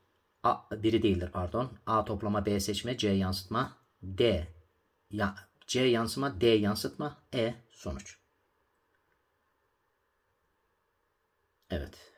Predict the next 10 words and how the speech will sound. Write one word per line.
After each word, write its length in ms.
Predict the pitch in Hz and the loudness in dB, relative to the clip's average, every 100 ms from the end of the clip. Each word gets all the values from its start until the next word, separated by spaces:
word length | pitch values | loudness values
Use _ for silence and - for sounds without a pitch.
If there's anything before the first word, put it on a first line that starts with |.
| _ _ _ - | _ _ _ -10
Portfolyo 380 | 113 - 98 | -6 -2 -2
oluşturma 300 | 95 95 101 | -2 -4 -6
süreci 260 | 95 87 82 | -6 -6 -4
basamaklarından 540 | 101 98 85 85 87 | -4 -4 -6 -6 -4
biri 160 | 104 101 | -2 -2
ol-, 420 | - 104 98 - | -2 -2 -2 -2
birinden 460 | 101 98 85 87 80 - | -2 0 0 -4 -6 -2
olmayan 480 | 107 82 87 110 123 - | 0 0 -2 -4 -6 -10
değerli 200 | 90 82 | -8 -6
arkadaşlar 680 | 80 76 82 120 123 - | -6 -6 -4 -2 -2 -4